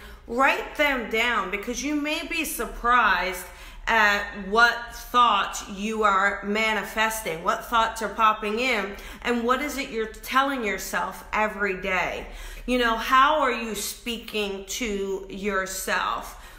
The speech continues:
Are you positive? Are you your own best cheerleader? We should always be our own best cheerleader, right?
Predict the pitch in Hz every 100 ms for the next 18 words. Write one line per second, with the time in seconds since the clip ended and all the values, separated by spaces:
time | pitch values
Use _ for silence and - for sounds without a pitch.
0 | - - - 233 277 294 254 254 - 220
1 | 190 190 208 185 180 - 208 226 294 302
2 | 294 233 233 - 214 226 220 208 202 202
3 | - - 214 202 196 175 165 185 302 294
4 | - - - 247 294 339 330 220 262 254
5 | 240 240 233 220 214 - 214 214 214 208
6 | 202 196 - - - 220 190 180 165 151
7 | 156 170 180 220 220